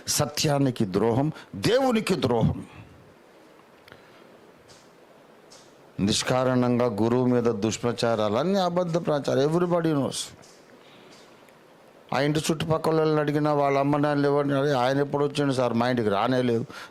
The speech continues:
జీవితకాలం ఒకసారి కూడా రాలేదు" అందరూ చెప్తారు. "నేను ముట్టుకున్నాడు." ఎప్పుడు ముట్టుకున్నాడు? అది నా-,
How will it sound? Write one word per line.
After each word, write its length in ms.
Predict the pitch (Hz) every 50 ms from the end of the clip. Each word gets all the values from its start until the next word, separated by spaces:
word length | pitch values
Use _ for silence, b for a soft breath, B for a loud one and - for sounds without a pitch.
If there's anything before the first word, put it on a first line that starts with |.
| B -
జీవితకాలం 720 | 101 101 117 139 147 151 - 151 - - 143 143 143 143
ఒకసారి 440 | 135 131 117 123 120 120 131 135 135
కూడా 200 | 131 131 127 120
రాలేదు" 260 | 123 120 117 117 113
అందరూ 300 | 104 107 113 107 117 110
చెప్తారు. 440 | 107 98 95 90 - - - - - - - - - - - - - - B B B B B B B B B B B - - - - - - -
"నేను 260 | 110 123 139 139 135 127
ముట్టుకున్నాడు." 680 | 120 117 107 - - - 104 98 92 87 80 76 95
ఎప్పుడు 280 | 104 110 113 139 143
ముట్టుకున్నాడు? 520 | 147 151 156 151 156 151 135 123 120 117 117
అది 80 | 110
నా-, 100 | 110 107